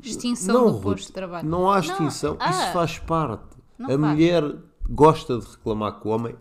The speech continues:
Speaker 2: Pá, independente. É o trabalho dela. A parte da mulher é, é
Speaker 1: <laughs> Deixa-me parar.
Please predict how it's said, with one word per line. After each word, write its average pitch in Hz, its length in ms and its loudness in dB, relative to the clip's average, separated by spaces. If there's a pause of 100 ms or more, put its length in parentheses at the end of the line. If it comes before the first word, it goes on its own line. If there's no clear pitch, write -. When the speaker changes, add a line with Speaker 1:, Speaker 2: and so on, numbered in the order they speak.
(100)
Speaker 2:
Pá, - 300 -8
independente. 240 640 -4
É 226 60 4
o 226 60 0
trabalho 220 380 0
dela. 196 460 2
A 143 60 -4
parte - 300 0
da 208 100 6
mulher 185 300 2
é, 156 480 0
é - 40 -6
Speaker 1:
<laughs> - 60 -12
Deixa-me 220 460 -12
parar. - 300 -16